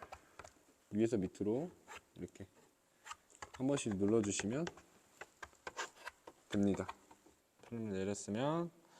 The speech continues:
이제 여기 테두리를 먼저 맞춰야 되는데 너무 딱 맞출 필요 없어요. 살짝 위로. 왜냐면 필름은 여기 밑에도 살짝 남기 때문에 살짝 위로 좌우 보면서, 좌우 위치 보면서,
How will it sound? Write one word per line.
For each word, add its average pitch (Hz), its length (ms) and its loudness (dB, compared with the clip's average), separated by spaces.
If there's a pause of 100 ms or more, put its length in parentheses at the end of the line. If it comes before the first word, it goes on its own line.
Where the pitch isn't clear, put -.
(420)
이제 98 200 -4 (100)
여기 107 200 2
테두리를 160 420 8
먼저 104 200 4
맞춰야 92 300 2
되는데 92 460 -2 (800)
너무 165 560 12
딱 175 140 6
맞출 139 260 8
필요 156 140 10
없어요. 101 280 6
살짝 123 340 0
위로. 107 300 6 (320)
왜냐면 107 260 -4
필름은 135 580 -2
여기 98 160 -2
밑에도 98 420 -4 (140)
살짝 120 220 -8
남기 92 260 -8
때문에 104 500 -4 (460)
살짝 - 480 -16
위로 98 240 -10 (240)
좌우 98 300 -4
보면서, 90 420 -10 (1600)
좌우 95 340 -8
위치 90 240 -10
보면서, 92 560 -8